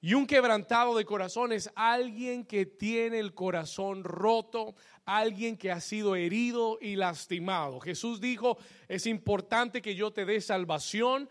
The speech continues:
pero mientras vivas en la tierra, necesitas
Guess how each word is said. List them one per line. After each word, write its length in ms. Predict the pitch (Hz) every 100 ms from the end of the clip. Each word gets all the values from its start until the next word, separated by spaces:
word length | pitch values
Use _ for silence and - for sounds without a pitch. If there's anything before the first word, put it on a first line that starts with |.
| - -
pero 180 | - 190
mientras 760 | 185 202 202 190 - 180 156 143
vivas 400 | 262 285 269 -
en 140 | 220
la 180 | 196 175
tierra, 480 | - 202 156 180 190
necesitas 1120 | 175 185 202 - 180 139 - 277 196 170 143